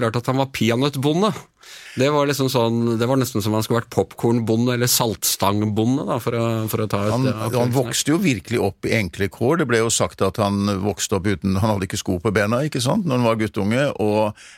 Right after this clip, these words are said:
Speaker 2: det var en-, meget enkle forhold. Han, han var jo det som, eh, kanskje er litt,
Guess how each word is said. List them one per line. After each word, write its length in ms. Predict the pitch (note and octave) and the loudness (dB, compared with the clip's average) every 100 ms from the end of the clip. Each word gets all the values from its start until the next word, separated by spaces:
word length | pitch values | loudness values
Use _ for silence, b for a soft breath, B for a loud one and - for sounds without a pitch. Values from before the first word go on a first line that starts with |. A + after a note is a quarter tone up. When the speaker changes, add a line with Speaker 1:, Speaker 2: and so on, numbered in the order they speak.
| - | -4
Speaker 2:
det 140 | A#2 G#2+ | 0 2
var 400 | G2+ G2 A2 - | 4 4 2 0
en-, 220 | A2+ G#2 | -2 -2
meget 560 | G#2+ A2+ A#2+ F2+ G2+ A#2 | -4 -2 0 0 0 -2
enkle 260 | F#2+ G2+ | 0 -2
forhold. 380 | G2 A2 G#2 B2 | 0 2 2 2
Han, 180 | C3 C3 | 0 0
han 160 | C#3 | 0
var 200 | C3 A2+ | 2 2
jo 80 | C3+ | 2
det 100 | A#2 A2+ | 2 2
som, 180 | C#3 B2+ B B B B B B - | 0 -2 B B B B B B -4
eh, 160 | B2+ A#2 | -2 0
kanskje 300 | B2+ A2 B2+ | 0 2 0
er 140 | A#2+ | 0
litt, 140 | A#2 | -2